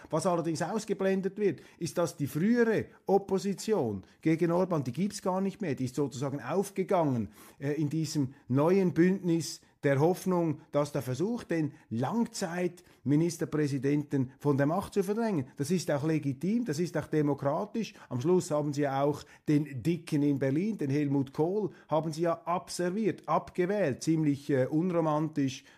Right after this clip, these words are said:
dann auch mit der Spendenaffäre sozusagen noch ausgegrenzt, äh, gecancelt gewissermaßen. Demokratien sind die Staatsformen der Mitleidlosigkeit und der Alternativen. Und offensichtlich haben wir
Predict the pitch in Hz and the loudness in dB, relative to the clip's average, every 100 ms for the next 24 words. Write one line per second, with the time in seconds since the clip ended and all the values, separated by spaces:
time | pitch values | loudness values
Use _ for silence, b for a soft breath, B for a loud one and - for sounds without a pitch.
0 | - 143 139 127 135 - B - 143 127 | -2 0 2 2 0 -4 B -2 -2 -2
1 | - 135 143 135 127 117 127 120 120 117 | -2 0 2 0 -2 -2 0 0 0 -2
2 | 123 - 120 120 120 123 101 B - 117 | -4 -4 -4 -2 -2 -4 -6 B -2 -2
3 | 113 - - 147 196 185 - 147 147 151 | -2 -6 -6 -2 -2 -2 -4 -2 2 2
4 | 151 139 - 127 123 135 - 135 185 202 | 2 -2 -4 -4 -2 -2 -2 -4 -4 -4
5 | 208 185 - B B 170 165 185 - 190 | -4 -4 -8 B B 0 2 0 -2 -4
6 | 214 196 139 127 156 147 143 135 131 143 | -4 -6 -4 2 4 2 2 0 0 -2
7 | 160 180 165 143 160 190 - b b b | -2 -2 0 0 0 -2 -6 b b b
8 | 143 156 151 - - 120 160 - 165 175 | -4 -2 -2 -6 -4 -2 -2 -2 0 0
9 | 180 180 185 214 208 190 196 190 190 190 | 0 0 2 0 0 0 2 2 0 0
10 | 190 - 202 165 156 156 160 156 165 165 | -4 -4 -2 -2 -2 -4 0 0 0 0
11 | 165 160 175 208 233 269 - B 123 127 | -2 -2 0 0 -2 -4 -6 B -2 0
12 | 131 117 123 117 117 98 95 - 110 110 | -2 -4 -6 -6 -8 -6 -6 -6 -4 -4